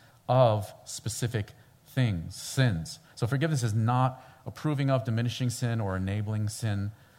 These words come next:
uh, nothing like that. We need to get that out of our minds. And lastly, forgiveness, and this is where we'll end, is not neglecting justice. It's not.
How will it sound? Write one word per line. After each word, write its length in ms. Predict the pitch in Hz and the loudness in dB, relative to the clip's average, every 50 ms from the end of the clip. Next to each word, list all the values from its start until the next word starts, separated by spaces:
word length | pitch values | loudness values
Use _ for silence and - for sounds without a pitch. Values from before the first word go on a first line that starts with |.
| _ - - - - | _ -20 -18 -10 -6
uh, 160 | 104 95 92 87 | -6 -6 -4 -2
nothing 680 | 104 107 110 127 131 127 - - 123 107 104 104 104 98 - - - | -2 2 4 4 4 4 2 -2 -2 -2 0 -2 -4 -6 -8 -8 -6
like 420 | 90 90 90 90 - - 82 78 | -4 -4 -4 -4 -6 -12 -12 -10
that. 400 | 82 78 76 73 71 - - - - - _ _ - | -8 -8 -8 -8 -12 -14 -16 -20 -20 -20 _ _ -10
We 80 | 107 101 | -8 -6
need 120 | 101 101 | -6 -6
to 60 | - | -6
get 180 | 98 - 101 - | -6 -6 -6 -4
that 200 | - 95 90 - - | -4 -4 -4 -4 -6
out 120 | 92 85 | -6 -6
of 100 | 92 85 | -6 -4
our 140 | 85 85 85 | -4 -4 -4
minds. 500 | 82 82 80 80 82 82 87 90 - - - - - - - - - | -4 -4 -4 -6 -6 -8 -10 -12 -14 -16 -20 -20 -20 -20 -20 -12 -6
And 100 | 113 113 | -2 2
lastly, 440 | 113 110 113 113 110 - 117 110 107 - - | 4 4 4 2 2 0 -2 -4 -4 -4 -4
forgiveness, 800 | - 120 104 98 - 127 123 123 107 98 90 87 87 - - - | -4 -4 -4 -2 -2 -4 -2 -2 -2 -2 -2 -2 -4 -8 -8 -8
and 100 | 95 90 | -6 -6
this 160 | 104 101 - | -6 -6 -6
is 100 | 117 110 | -6 -6
where 140 | 113 113 107 | -4 -4 -2
we'll 200 | 104 98 98 - | -2 -2 -4 -4
end, 340 | - 117 113 104 90 87 87 - - - - - | -4 -4 -4 -4 -4 -6 -8 -12 -16 -20 -14 -8
is 200 | - 107 95 95 | -8 -6 -4 -2
not 560 | 101 107 110 107 101 90 85 - - - - - - - - - - - | 0 0 0 0 0 0 -2 -4 -8 -14 -18 -20 -20 -20 -20 -20 -18 -10
neglecting 800 | - 104 90 95 95 90 92 - - - 98 92 87 85 87 104 - - _ - - _ _ - - | -8 -8 -6 -4 -2 -4 -4 -4 -6 -6 -4 -2 -2 -4 -6 -8 -10 -14 _ -20 -20 _ _ -20 -16
justice. 800 | - - 85 76 - - - - - - - - - - - - _ _ - _ - _ - _ - | -10 -8 -8 -8 -8 -12 -14 -14 -14 -14 -14 -14 -16 -16 -20 -20 _ _ -20 _ -20 _ -20 _ -14
It's 160 | - - - | -12 -8 -6
not. 480 | 98 90 87 82 76 76 - - - | -4 -4 -4 -4 -6 -8 -12 -18 -20